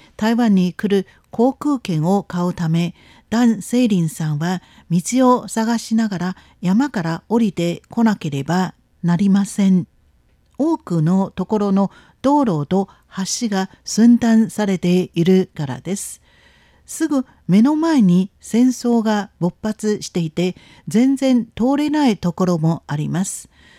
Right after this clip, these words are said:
戦争が落ち着くまで待つしかありません。十数日間かかってようやくヤンゴン空港に到着したのです。農村でお金を貯めるには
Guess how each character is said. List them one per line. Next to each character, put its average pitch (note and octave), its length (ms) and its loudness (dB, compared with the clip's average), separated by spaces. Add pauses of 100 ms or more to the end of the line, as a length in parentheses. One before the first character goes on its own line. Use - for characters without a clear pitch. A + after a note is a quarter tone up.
(220)
戦 D4 240 0
争 C#4+ 360 0
が B3+ 320 0
落 - 300 -6
ち - 40 -16
着 - 80 -16
く C4 160 0
ま E3+ 140 2
で E3+ 240 -4 (160)
待 G#3+ 380 -2
つ - 40 -16
し - 120 -10
か D#3+ 280 -4
あ - 80 -8
り D#3 140 -2
ま E3 160 0
せ F3+ 240 0
ん。 F#3 160 2 (480)
十 A3 260 0
数 A3 280 0
日 G#3+ 260 2
間 F3+ 300 0
か F3 120 -10
か G3+ 120 -4
っ G3 60 -6 (180)
て F3+ 240 -2 (200)
よ A3 260 2
う B3 40 0
や A#3+ 160 -2
く A3+ 300 0 (280)
ヤ A3 200 2
ン D4 140 0
ゴ C#4+ 180 4
ン B3+ 140 0
空 C#4 280 0
港 D3+ 240 -2
に F#3 220 4
到 F#3+ 320 0
着 F#3 480 -2
し - 80 -12
た D3 160 -2
の C3+ 160 -4
で F#3 120 -4
す。 - 300 -12 (640)
農 B3+ 180 4
村 D4+ 380 0
で C4+ 240 -2 (220)
お F#3 80 -4
金 C4+ 360 2
を B3+ 140 2
貯 A#3 140 -2
め A#3+ 160 2
る A3 140 2
に D#3+ 120 2
は F3 240 -2